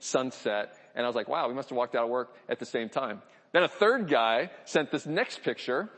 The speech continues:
and he said, "Wow, you know, last night's sunset was awesome. It was so cool. We were all at the same moment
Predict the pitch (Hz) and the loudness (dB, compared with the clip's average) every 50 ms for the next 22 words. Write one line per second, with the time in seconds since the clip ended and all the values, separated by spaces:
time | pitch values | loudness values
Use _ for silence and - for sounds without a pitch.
0 | - - - - - - _ _ _ - - - - - - - 175 180 170 160 | -18 -18 -18 -18 -20 -20 _ _ _ -20 -20 -20 -20 -20 -6 -2 0 0 0 2
1 | - 175 165 175 196 190 196 190 170 151 147 170 165 156 143 147 165 160 175 185 | 0 0 0 2 2 4 4 4 4 2 2 2 2 2 2 4 4 4 4 2
2 | - 196 180 170 165 - - - - 165 175 - - - 165 131 120 151 143 139 | 2 2 2 2 2 -2 -2 0 0 0 0 -2 -2 2 2 2 2 2 -2 -2
3 | 151 143 143 160 175 - 143 131 127 139 143 139 - - 180 160 156 - - 196 | 2 2 2 2 2 0 -2 -2 0 -2 -2 -4 -2 0 2 0 0 0 -2 0
4 | 180 160 147 139 135 131 131 131 139 143 147 147 147 123 127 139 - - 160 143 | 0 0 0 0 2 2 2 4 4 4 4 4 2 2 -2 -4 -2 0 -2 0
5 | 131 127 123 123 120 120 127 131 127 110 104 107 107 - | 0 -2 -2 0 0 0 0 -2 -2 -4 -6 -6 -10 -14